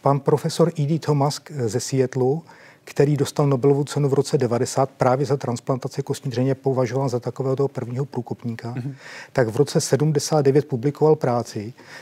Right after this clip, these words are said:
Speaker 1: v které jasně na sto pacientech, kteří byli do té doby odsouzeni k úmrtí, tak prokázal, že byť mu jich devadesát zemřelo, to z dnešního hlediska je hrozný výsledek,
Speaker 2: Mhm.
Speaker 1: ale tě-, on, on si všimnul dobře, že těch deset, kteří přežili,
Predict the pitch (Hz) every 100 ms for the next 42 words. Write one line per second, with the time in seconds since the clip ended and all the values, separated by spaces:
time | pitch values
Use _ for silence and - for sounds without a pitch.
0 | - - 143 151 151 151 - 131 135 -
1 | 151 151 151 - - - 151 131 - 175
2 | - 127 - 123 123 113 127 - - _
3 | - - 147 143 170 143 143 151 151 165
4 | 143 - 165 139 147 147 151 135 151 -
5 | 110 92 _ _ _ _ _ 131 - 131
6 | - 135 131 131 131 139 135 139 - _
7 | _ 120 - 147 - 190 139 147 156 151
8 | - 160 131 139 135 156 120 - _ -
9 | 110 131 - 147 127 131 - 131 139 120
10 | 147 135 127 147 135 104 - 135 120 -
11 | 147 151 - 190 139 165 170 156 - -
12 | - 170 180 165 160 160 156 175 143 151
13 | - 165 - 151 165 143 135 131 123